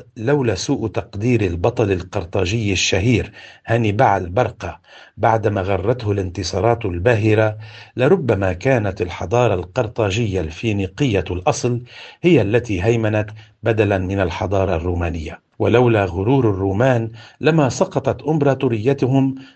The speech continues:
بعدما تشلعت شرقًا وغربًا. ولولا غرور نابليون بونابرت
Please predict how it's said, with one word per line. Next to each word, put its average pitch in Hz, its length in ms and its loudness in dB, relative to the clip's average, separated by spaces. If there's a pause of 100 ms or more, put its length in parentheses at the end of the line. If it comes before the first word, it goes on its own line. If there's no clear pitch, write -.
بعدما 113 440 2
تشلعت 104 680 0
شرقًا 87 640 -4 (100)
وغربًا. 85 680 -6 (180)
ولولا 110 440 4
غرور 107 420 0
نابليون 101 580 0
بونابرت 113 680 0